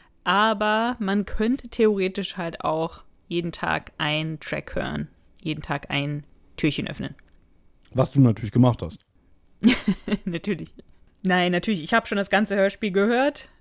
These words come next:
Speaker 2: Du weißt, wie es ausgeht?
Speaker 1: Ich, ich weiß schon, wie es ausgeht. Du nicht?
Speaker 2: Ich nicht? Nein, nein.
Speaker 1: Ach so.
Speaker 2: Weil ich hab wirklich nur bis dahin gehört, bis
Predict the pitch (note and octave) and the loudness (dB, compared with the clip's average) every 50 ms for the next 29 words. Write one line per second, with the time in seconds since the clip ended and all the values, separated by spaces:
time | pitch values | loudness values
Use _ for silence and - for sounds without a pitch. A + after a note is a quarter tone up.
0 | _ _ _ _ _ _ _ F3 G3 A3+ G#3 - A3 A3 G3 G#3+ A#3 A3+ - G#3 | _ _ _ _ _ _ _ 4 4 4 4 4 2 2 4 4 2 2 2 0
1 | A3+ C#4+ - - - _ _ _ _ _ _ _ F#3 F3+ F3+ E3 - E3 D3+ D3+ | -2 -2 -4 -10 -18 _ _ _ _ _ _ _ -4 -4 -4 -2 -4 -6 -8 -8
2 | E3+ D#3 E3 F3+ A3+ C4+ - - C#4+ C#4+ C#4 - A#3 A3+ B3 A3+ - - D3+ D3+ | -6 -2 0 0 0 0 0 -2 -2 -2 -2 -2 -2 -2 -4 -4 -4 -8 -8 -4
3 | F3 G#3 A3+ - F3 G#3 A#3+ C4 - - - - _ B2+ B2+ A#2+ A2 G#2+ A2 B2+ | 0 4 4 6 8 8 8 8 6 4 -4 -6 _ 4 6 6 6 4 4 2
4 | G#3 - - _ - - A#2 G#2+ G2 G2+ B2 F3+ C4 G3+ E3+ E3 - _ _ _ | 2 0 -4 _ -4 -2 0 0 2 2 2 0 0 -2 -8 -14 -16 _ _ _
5 | _ _ _ _ _ - B2 B2+ C3 C#3+ E3 D#3 C#3 C#3 D3+ D3 E3 G3 - - | _ _ _ _ _ -4 -2 -2 2 2 2 0 2 0 0 0 0 0 4 6
6 | F3+ F#3+ G3 E3+ E3 D#3+ - - - C#3 B2 B2 C3+ D#3 D#3+ E3+ E3 F3 F3 F3 | 6 6 6 4 2 0 -2 0 2 4 4 6 4 4 4 2 2 2 0 0
7 | D#3+ D#3 - - - | -4 -8 -8 -8 -12